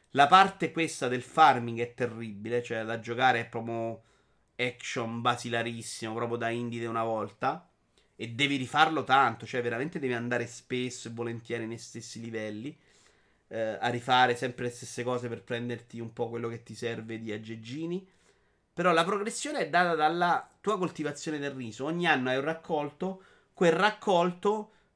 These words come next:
ti fa progredire come personaggio. E quindi se s-, basta far passare qualche anno in più e qualche raccolto in più, qualsiasi difficoltà comunque la superi. Questo è un po' il tetto del livello di difficoltà. A livello invece di progressione di storia ci sono dei passaggi molto poco chiari.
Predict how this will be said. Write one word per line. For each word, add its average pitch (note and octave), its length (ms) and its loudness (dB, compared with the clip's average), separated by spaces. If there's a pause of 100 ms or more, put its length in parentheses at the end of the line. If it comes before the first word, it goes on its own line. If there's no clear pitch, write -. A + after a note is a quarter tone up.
ti E3+ 140 -8
fa E3+ 220 6
progredire D3 640 -2
come B2+ 160 -4
personaggio. A#2+ 580 -6
E E3 60 -8
quindi B2 300 -4
se D#3 500 -2
s-, - 140 -12
basta D#3 320 2
far C#3 160 0
passare C#3+ 420 -2
qualche - 260 -4
anno C#3+ 240 -2
in D3 120 -8
più C#3+ 280 -4 (480)
e B2 100 -16
qualche C#3 300 2
raccolto C#3 400 -2
in E3+ 100 -2
più, D#3+ 180 -4
qualsiasi C3 420 -6
difficoltà B2+ 520 -4
comunque C3+ 380 -4
la A#2 100 -2
superi. G#2+ 360 -8
Questo A#2+ 260 -8
è A2+ 60 -4
un A#2 140 -8
po' A#2+ 200 2
il A2+ 260 -6
tetto A#2+ 300 -10
del A#2 100 -8
livello A#2 220 -4
di A2+ 60 -8
difficoltà. A2 520 -8 (500)
A F3+ 80 4
livello A3 360 6
invece F#3 240 0
di C#3 80 -6
progressione F3+ 480 -2
di G#3 80 -4
storia G#3+ 440 0
ci F#3 80 -12
sono E3+ 180 -2
dei E3+ 100 -2
passaggi E3 480 -2
molto F3 380 0
poco A#2+ 280 -6
chiari. A#2 500 -4